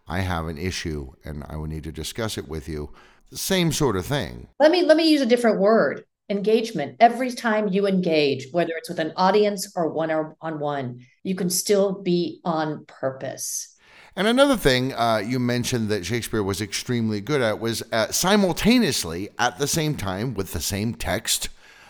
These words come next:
Speaker 1: communicating to three, four different levels of, uh, society,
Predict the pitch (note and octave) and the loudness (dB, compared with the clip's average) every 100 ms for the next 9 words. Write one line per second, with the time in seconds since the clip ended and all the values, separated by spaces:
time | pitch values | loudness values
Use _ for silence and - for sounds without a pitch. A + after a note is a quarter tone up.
0 | - - C#3 C#3+ F#3 C#3+ B2 G#2 A2 B2 | -14 -4 -4 -2 -2 -2 0 0 0 -4
1 | - A2+ G#2 G#2+ G#2 - - G#2+ B2 B2+ | -2 0 0 0 -4 -8 -8 -4 -2 0
2 | C3 A#2+ - A#2 B2 B2+ A#2 A2+ A2+ G2 | -2 -4 -4 2 4 4 2 0 -2 2
3 | A2+ A#2 G2+ G#2 A#2 - - - - - | 2 4 2 0 -4 -8 -10 -16 -20 -18
4 | - G2+ G#2+ G#2 F#2+ G#2+ G2+ G2+ F#2+ - | -2 0 2 0 -2 0 2 2 -2 -4
5 | G#2+ C#3 D#3 G#2+ A#2 | -2 0 0 0 -2